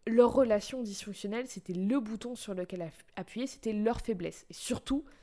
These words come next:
celle de Tiffany, en fait. Du coup, elle balance à Tiffany, euh, genre, « Ouais, euh, quel connard, euh, tu cuisines, la moindre des choses qu'il pourrait faire, c'est de laver une assiette et tout. » Et Tiffany, elle la regarde en mode, « Bah ouais, t'as raison, en fait, meuf. » Du coup, elle balance une assiette sur Chucky en mode, « T'es qu'un gros con »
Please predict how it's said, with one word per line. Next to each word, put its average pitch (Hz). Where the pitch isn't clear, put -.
celle 226
de 214
Tiffany, 196
en -
fait. -
Du 208
coup, 320
elle 254
balance 220
à 196
Tiffany, 214
euh, 175
genre, « 165
Ouais, 254
euh, 180
quel 233
connard, 240
euh, 175
tu -
cuisines, 226
la 208
moindre 202
des 190
choses 247
qu'il -
pourrait 190
faire, 262
c'est 233
de 196
laver 180
une 165
assiette 214
et 165
tout. » -
Et 202
Tiffany, 202
elle 214
la 175
regarde 220
en 190
mode, « 170
Bah 127
ouais, 226
t'as 226
raison, 180
en 269
fait, 277
meuf. » 262
Du 214
coup, 302
elle 226
balance 277
une 233
assiette 220
sur -
Chucky -
en 262
mode, « 262
T'es 466
qu'un -
gros 415
con » -